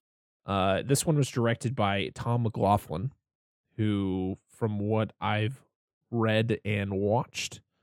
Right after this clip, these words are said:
uh, he was probably one of the, like, most calm directors that they've ever hired to do any of these movies. He was super chill. He was very personable with his cast and crew.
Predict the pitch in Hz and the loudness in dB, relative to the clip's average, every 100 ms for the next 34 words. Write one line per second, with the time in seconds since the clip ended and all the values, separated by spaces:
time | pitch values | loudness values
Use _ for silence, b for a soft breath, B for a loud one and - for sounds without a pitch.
0 | _ _ _ 90 87 - 123 120 117 - | _ _ _ 0 0 2 2 4 2 0
1 | - 101 90 123 143 139 117 104 104 101 | -8 -4 -2 0 4 4 4 2 0 -2
2 | - 113 98 95 92 90 - 92 90 - | -6 -2 0 0 0 -2 -2 -4 -4 -8
3 | _ _ _ _ _ _ _ _ 110 98 | _ _ _ _ _ _ _ _ -4 -4
4 | - - - 104 98 104 104 98 95 95 | -8 -12 -6 -2 -2 -2 -2 0 0 -2
5 | 110 104 101 104 95 87 87 92 - 90 | -2 0 0 -4 -6 -6 -6 -6 -6 -6
6 | 87 107 107 - 101 _ 92 92 - 123 | -4 -6 -8 -12 -14 _ -8 -8 -6 -4
7 | 143 170 170 165 160 226 202 131 92 - | -4 -4 -4 -2 -4 -4 -2 -2 -2 -4
8 | - 107 - 101 101 98 - 143 156 156 | -4 -6 -2 -2 -2 -4 0 2 4 4
9 | 151 127 107 107 101 - 113 110 107 - | 4 2 0 0 -4 -2 -2 -2 -4 -4
10 | 131 - 135 131 131 110 - 127 131 135 | -6 -2 2 4 4 2 -2 0 2 2
11 | 117 98 143 151 156 156 | -2 -2 2 6 6 4